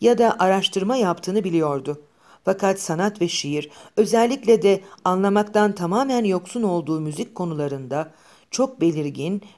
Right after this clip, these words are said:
ve kesin düşüncelere sahipti. Shakespeare'den, Raphael'den,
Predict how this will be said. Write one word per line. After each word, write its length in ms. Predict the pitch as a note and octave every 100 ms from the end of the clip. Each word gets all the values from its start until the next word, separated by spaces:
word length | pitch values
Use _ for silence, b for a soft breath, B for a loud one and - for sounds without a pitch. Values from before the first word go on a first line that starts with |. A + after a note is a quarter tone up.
| -
ve 80 |
kesin 320 | A#3 A3 G#3+ A3+
düşüncelere 520 | G3+ F#3+ F3 E3+ E3
sahipti. 680 | D#3+ D#3+ C#3+ C#3+ - D3 D3 _ _ b b
Shakespeare'den, 720 | - F#3 G3 - E3+ C#3+ D#3+ E3
Raphael'den, 760 | E3 E3 G3 E3 C#3+ B2+ D#3